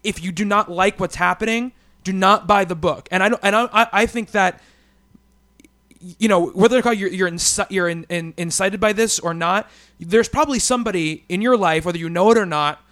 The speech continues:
who is gay, you know, and you, you owe it to people less fortunate than you as far as this cultural landscape goes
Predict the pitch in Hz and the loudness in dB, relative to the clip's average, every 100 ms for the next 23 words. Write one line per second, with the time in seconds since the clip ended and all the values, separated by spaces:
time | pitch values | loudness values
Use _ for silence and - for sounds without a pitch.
0 | _ - 190 226 175 170 147 170 - _ | _ -4 -2 -2 -2 -4 -2 -6 -10 _
1 | _ 190 175 170 208 185 180 180 - - | _ -4 -2 -2 -4 -4 -4 -4 -10 -16
2 | - 185 247 - _ 190 - 208 226 277 | -8 -4 -4 -6 _ -18 -6 -4 0 0
3 | 294 226 233 208 196 214 - - 214 240 | 0 -2 -4 -2 -2 -2 -4 -4 -4 -4
4 | 240 202 190 185 180 - 202 180 165 190 | -4 -4 -2 -2 -2 0 0 0 -2 -4
5 | - - 240 - 214 185 190 226 240 - | -4 -4 -2 0 0 0 0 -2 -2 -4
6 | 165 - 160 151 156 | -8 -4 -2 0 -2